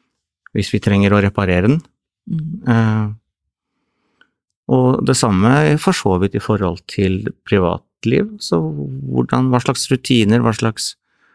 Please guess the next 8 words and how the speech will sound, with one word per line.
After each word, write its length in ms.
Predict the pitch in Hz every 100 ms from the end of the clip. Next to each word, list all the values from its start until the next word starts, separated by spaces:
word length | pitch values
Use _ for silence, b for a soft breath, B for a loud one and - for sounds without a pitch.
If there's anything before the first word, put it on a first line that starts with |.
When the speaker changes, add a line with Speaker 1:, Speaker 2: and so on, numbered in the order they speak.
| _ _ _ _
Speaker 1:
ku-, 180 | - -
eh, 300 | 127 117 113 110 110 104 _ _ _ _ _ 123
hvordan 480 | 120 123 127 139 -
forebygger 720 | 139 139 107 98 90 101 104 110
jeg 80 | 127
dette 260 | 120 -
her, 120 | 120 131
liksom? 360 | 127 135 131